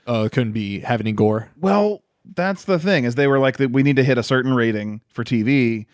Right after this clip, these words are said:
Speaker 2: so they turned all the blood silver, except for in two
Speaker 1: Yeah,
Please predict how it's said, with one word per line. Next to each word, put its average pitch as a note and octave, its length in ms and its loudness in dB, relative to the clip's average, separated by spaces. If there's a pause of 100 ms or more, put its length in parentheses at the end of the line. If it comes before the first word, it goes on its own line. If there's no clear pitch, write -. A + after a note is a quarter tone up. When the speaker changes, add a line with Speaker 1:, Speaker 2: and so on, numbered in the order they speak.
(280)
Speaker 2:
so - 200 -2
they B2 160 2
turned C#3 260 0
all C3 160 2
the C#3 80 0
blood B2+ 260 -2
silver, A2+ 600 -2 (320)
except F#3+ 520 -2
for G#3 160 2
in F#3 140 4
two - 160 -2
Speaker 1:
Yeah, E3+ 60 2